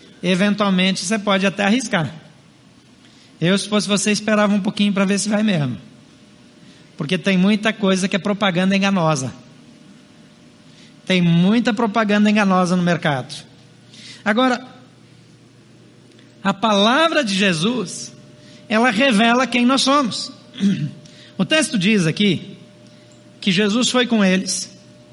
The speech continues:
e já estava perto da casa quando o centurião mandou os amigos dizerem a Jesus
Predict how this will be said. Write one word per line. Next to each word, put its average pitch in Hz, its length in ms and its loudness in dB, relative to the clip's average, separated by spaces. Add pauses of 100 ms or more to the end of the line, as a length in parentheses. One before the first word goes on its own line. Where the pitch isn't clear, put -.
(1080)
e 170 40 -4
já 208 200 2
estava 226 340 0
perto 247 540 0
da 220 160 0
casa 208 500 0
quando 196 240 0
o 180 60 -2
centurião 196 560 0
mandou 185 280 2
os 175 120 0
amigos 180 500 -2
dizerem 170 460 -2
a 160 40 -2
Jesus 135 640 -8